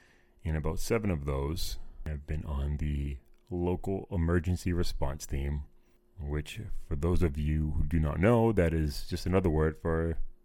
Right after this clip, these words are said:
the swat team. And during those seven years, as I have spent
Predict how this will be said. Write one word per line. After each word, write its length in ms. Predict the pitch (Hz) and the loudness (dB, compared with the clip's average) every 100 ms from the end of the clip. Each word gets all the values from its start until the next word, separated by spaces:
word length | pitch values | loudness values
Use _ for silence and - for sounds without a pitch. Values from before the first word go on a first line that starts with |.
| _ | _
the 80 | 117 | -4
swat 360 | 104 82 71 - | 2 2 2 -4
team. 280 | - 65 69 - - - - - - - - | -10 -10 -10 -16 -20 -20 -20 -20 -20 -12 -8
And 220 | 69 71 | -4 0
during 240 | 95 104 | 2 2
those 140 | 95 82 | 2 2
seven 280 | 85 78 | 0 2
years, 480 | 76 73 76 90 95 - | 0 0 -2 -2 -6 -8
as 320 | - 80 78 71 - _ - | -6 -4 -4 -8 -14 _ -10
I 120 | 82 | -6
have 120 | 78 | -6
spent 460 | - - - 69 - | -2 4 4 2 -8